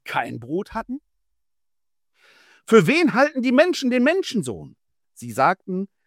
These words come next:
die einen für Johannes den Täufer, andere für Elia, wieder andere für Jeremia oder sonst einen Propheten. Da sagte er zu ihnen, "Ihr aber, für wen haltet ihr mich?" Simon Petrus antwortete und sprach,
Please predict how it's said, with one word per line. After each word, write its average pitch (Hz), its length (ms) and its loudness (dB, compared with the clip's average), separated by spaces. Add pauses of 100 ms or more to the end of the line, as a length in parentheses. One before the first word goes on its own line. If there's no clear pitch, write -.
(160)
die 143 220 -8
einen 240 400 2
für - 160 -8
Johannes 185 480 -4
den 160 220 -8
Täufer, 269 480 -8
andere 220 340 -4
für 165 140 -10
Elia, 139 520 -8
wieder 240 300 -4
andere 196 300 -4
für - 100 -10
Jeremia 233 640 -4
oder 214 180 0
sonst 254 360 2
einen 247 180 6
Propheten. 156 560 -2 (240)
Da 120 140 -2
sagte 123 420 0
er 175 100 -6
zu - 120 -10
ihnen, 143 320 -4
"Ihr 339 320 2
aber, 117 320 -4 (220)
für 170 200 2
wen 269 240 2
haltet 214 440 0
ihr 349 220 6
mich?" 143 220 0 (1500)
Simon 170 320 0
Petrus 170 460 -4
antwortete 147 600 -4
und 139 140 -4
sprach, - 680 -10